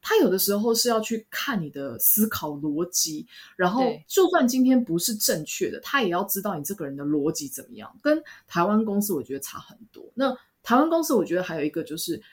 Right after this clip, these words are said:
Speaker 1: 他们比较不会就是这么快去采用一些我所谓比较有效的资源。像我觉得我到美国公司，我就会发现说，他们很多时候都会利用什么像 Salesforce 啊，或者是一些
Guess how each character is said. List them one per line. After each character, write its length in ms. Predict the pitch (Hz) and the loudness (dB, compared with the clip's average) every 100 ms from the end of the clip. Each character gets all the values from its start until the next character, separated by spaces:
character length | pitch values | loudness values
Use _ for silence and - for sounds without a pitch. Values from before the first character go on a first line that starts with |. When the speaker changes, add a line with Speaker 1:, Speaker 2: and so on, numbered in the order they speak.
| _ | _
Speaker 1:
他 80 | 330 | 0
们 160 | 320 226 | 2 2
比 120 | 156 | 2
较 260 | 202 208 185 - | -2 0 -2 -6
不 140 | - 180 | -4 -4
会 400 | 180 277 208 160 | 0 2 4 2
就 120 | 202 | -2
是 180 | 202 208 | -2 -2
这 160 | - | 2
么 120 | 226 160 | 2 2
快 260 | - 208 | -2 -4
去 140 | 175 208 | -2 -2
采 320 | - - 127 | -4 -4 -4
用 240 | 160 185 | -4 -4
一 80 | 170 | -2
些 400 | 175 - 156 151 - - - | -2 -2 0 0 -4 -8 0
我 100 | 208 | 2
所 180 | 170 | 2
谓 120 | 151 185 | 2 0
比 80 | |
较 120 | 160 185 | 0 -2
有 200 | 151 - | -2 -4
效 200 | - 165 | -6 -6
的 120 | 143 | -6
资 320 | - - 147 | -6 -4 -4
源。 220 | - - | -6 -6
像 300 | 208 214 180 - _ | -2 -2 -2 -6 _
我 100 | - | -6
觉 160 | 143 180 | 0 2
得 480 | 185 185 170 156 - | 2 2 2 0 -6
我 120 | - | -6
到 220 | 165 214 196 | 0 0 0
美 140 | 143 | -2
国 120 | 143 | -4
公 220 | 147 170 | -4 -4
司， 140 | 170 170 | -2 -2
我 60 | 139 | -2
就 100 | 165 | -2
会 80 | |
发 180 | 175 175 | -2 -2
现 220 | 170 175 | -2 -4
说， 180 | 160 156 | -6 -8
他 180 | 151 220 | -4 2
们 280 | 214 175 160 - - | 2 2 -4 -12 -20
很 160 | - 165 | -2 0
多 160 | 185 220 | 2 2
时 160 | 190 | 2
候 200 | 170 196 | -2 -2
都 180 | 175 175 | 0 -2
会 220 | 190 175 | 0 0
利 240 | 147 185 180 | 0 -2 0
用 180 | 170 | -2
什 100 | 160 | -4
么 120 | 135 131 | -8 -6
像 180 | 175 | -6
Salesforce 960 | 160 - 180 175 - - 180 151 - 151 | -6 -2 0 0 -4 -4 -2 0 0 -2
啊， 140 | 143 147 | -4 -4
或 160 | 190 | -2
者 60 | 170 | -2
是 120 | 190 | -2
一 80 | 175 | -2
些 320 | 170 170 165 | 0 2 0